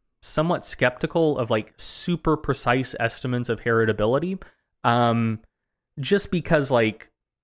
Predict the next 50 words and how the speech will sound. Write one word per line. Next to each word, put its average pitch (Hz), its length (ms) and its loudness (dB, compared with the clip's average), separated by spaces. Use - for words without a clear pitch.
<sighs> - 400 -12
I, 151 100 2
just 156 540 -2
because 160 260 2
of, 127 60 2
like, 123 160 0
the 123 80 -2
methodology 104 680 -2
of 104 100 -4
how 104 140 -2
those 104 160 -2
studies 107 380 -4
work. 113 160 0
And, 156 140 0
and 165 140 -2
like 147 140 2
I 117 60 2
said, 101 180 -4
that's, 123 460 0
that's 165 340 0
too 165 180 0
big 131 220 2
of 110 100 2
a, 110 100 4
of - 160 -6
a 107 40 0
rabbit 101 360 -2
hole 107 180 -2
to 101 100 -6
go 104 220 -4
down. 101 380 -6
Um, 127 440 0
but, 196 380 2
like, 135 280 0
the, 120 540 2
the 139 220 0
way 185 260 2
that 139 300 0
you 123 200 -4
would 113 260 -2
typically 127 580 -4
try 110 320 0
to 107 180 -8
estimate 107 460 -6
the 98 100 -8
heritability 104 760 -2
of 104 100 -4
a 101 60 -4
particular - 520 -8
trait 165 380 0